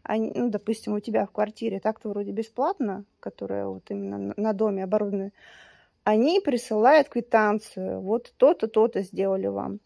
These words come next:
Значит, вот это обслуживание ежегодное, которое они проверяют плиту, котел, там, что все работает. Присылают квитанцию, там все расписано по пунктам, что они делали, и ш-, э, с-,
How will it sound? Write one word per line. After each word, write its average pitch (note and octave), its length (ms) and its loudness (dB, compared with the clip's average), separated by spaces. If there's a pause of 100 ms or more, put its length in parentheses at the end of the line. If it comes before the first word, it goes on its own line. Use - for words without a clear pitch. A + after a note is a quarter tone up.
(240)
Значит, G#3 400 -6
вот G#3 100 -6
это G3+ 200 4
обслуживание A3 720 2
ежегодное, G3+ 680 2
которое G3+ 400 -4
они G#3 180 -2
проверяют G#3 520 2
плиту, D4 480 -2
котел, C4 480 2
там, G#3+ 220 -6
что - 200 -14
все G#3 180 -4
работает. G3 560 -2 (440)
Присылают A#3 460 6
квитанцию, A#3+ 640 2
там G#3 180 -2
все G#3+ 200 -4
расписано G3+ 680 -4
по G3 160 -2
пунктам, A3 540 -4
что - 180 -6
они G3+ 180 -2
делали, A3 540 2 (280)
и A3+ 120 -2
ш-, - 320 -10
э, F#3+ 280 -2
с-, - 280 -18